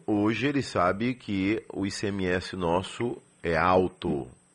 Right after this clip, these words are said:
trinta por cento, é isso? É pra tudo é trinta por cento. O combustível, a gente tá vendo aí, né? A gente, eu tenho visto aí,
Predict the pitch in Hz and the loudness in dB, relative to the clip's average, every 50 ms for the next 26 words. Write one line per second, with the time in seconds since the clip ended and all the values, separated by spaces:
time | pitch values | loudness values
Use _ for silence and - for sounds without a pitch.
0 | _ - - 101 120 127 120 104 95 - 92 - - - - 98 104 110 98 - | _ -2 0 0 0 0 0 -2 -4 -4 -6 -8 -6 -2 -2 0 0 0 0 0
1 | 85 82 98 123 123 - 107 92 - - 110 95 - - - - 127 147 131 117 | 0 0 0 0 -2 -2 -4 -2 0 0 0 0 -2 -4 -4 -2 -2 2 2 2
2 | 101 - 104 104 101 92 90 - - - - - 107 123 143 147 - - 147 143 | 2 2 -2 -4 -2 -4 -6 -8 -8 -12 -4 -2 0 0 0 0 -2 -2 0 0
3 | 143 131 - - - - - - - - - 113 - - 147 147 139 131 123 - | 0 0 -4 -12 -20 -20 -20 -20 -10 -2 -2 0 4 4 4 4 4 0 -2 -2
4 | - - - 123 143 160 165 147 113 104 107 98 92 90 95 90 104 110 104 - | -4 -4 -2 0 2 2 2 2 4 4 4 6 6 4 4 2 -2 -4 0 0
5 | 110 95 87 92 98 98 95 90 87 85 87 95 113 131 - - - - - - | 2 2 2 2 0 2 2 2 4 2 2 -2 -4 -6 -10 -20 -20 -20 -20 -20
6 | - _ _ - - 87 92 98 107 101 - - 90 92 87 98 104 104 101 - | -20 _ _ -4 -2 0 2 2 2 0 0 0 0 0 0 0 -2 -2 -2 -2
7 | - 104 101 - 104 120 127 131 107 - 117 104 95 80 90 104 104 - - 107 | -2 -2 0 2 4 4 4 4 2 0 -2 -2 -2 -2 -2 -4 -4 -2 0 0
8 | 95 90 90 92 101 113 123 127 120 104 98 | 2 2 2 2 0 0 0 0 -2 -4 -6